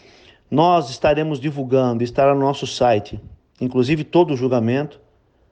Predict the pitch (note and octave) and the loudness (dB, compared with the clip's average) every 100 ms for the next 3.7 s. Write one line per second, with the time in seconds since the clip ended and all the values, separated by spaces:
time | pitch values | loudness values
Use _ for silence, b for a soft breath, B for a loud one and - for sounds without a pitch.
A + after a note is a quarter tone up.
0 | _ _ A#2+ A2+ C#3+ C3 C3+ A#2+ B2+ B2 | _ _ -8 -4 -4 -2 -4 -4 -2 -2
1 | A2 G#2 - - _ B2+ A2+ A#2 A2+ - | -2 -4 -8 -16 _ -4 -4 -4 -8 -6
2 | A2 A#2 C#3 A#2+ - A2+ A2 - - A#2 | -4 -2 -2 -6 -6 -6 -6 -6 -2 0
3 | B2 D3+ - G#2 A2+ D3+ | 2 0 -4 -2 -2 -2